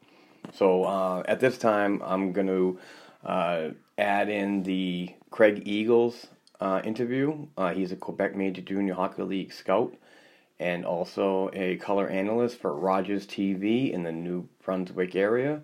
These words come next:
of Canada and the Maritimes. So we'll just go right into that. So here's Craig Eagle. Here's my interview with Craig Eagles.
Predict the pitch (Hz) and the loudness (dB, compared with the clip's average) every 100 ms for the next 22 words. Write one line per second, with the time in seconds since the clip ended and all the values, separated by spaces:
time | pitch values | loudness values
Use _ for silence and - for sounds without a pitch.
0 | - - - - 95 107 120 123 95 90 | -8 -10 -8 -6 -4 -2 -2 -4 -4 0
1 | 95 110 123 127 147 147 - - - - | 2 0 0 -2 -4 -6 -14 -20 -20 -20
2 | - - - 98 92 95 104 101 110 104 | -20 -6 4 6 6 4 2 0 2 6
3 | 104 104 104 95 71 - - - 71 - | 6 4 2 2 0 -4 -10 -6 -6 -8
4 | - - - - 95 95 90 - 101 101 | -18 -20 -16 -8 -2 0 0 2 2 4
5 | 113 117 117 127 123 117 120 117 104 113 | 2 2 2 0 4 4 4 2 2 2
6 | 110 95 90 101 95 90 80 - - | 4 0 2 4 4 0 -4 -10 -14